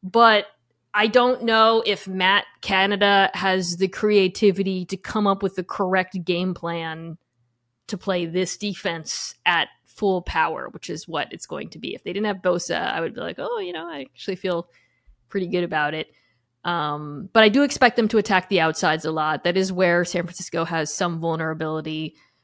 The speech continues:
And, like, uh, you know, whoever, I, I guess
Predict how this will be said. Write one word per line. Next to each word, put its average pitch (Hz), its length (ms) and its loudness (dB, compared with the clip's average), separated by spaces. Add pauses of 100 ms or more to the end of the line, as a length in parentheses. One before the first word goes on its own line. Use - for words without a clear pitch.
(360)
And, 156 520 -4
like, 156 320 -6
uh, 139 340 0
you 165 80 -2
know, 123 400 -6 (1400)
whoever, 196 760 6
I, 180 200 2
I 175 200 -2
guess - 600 -2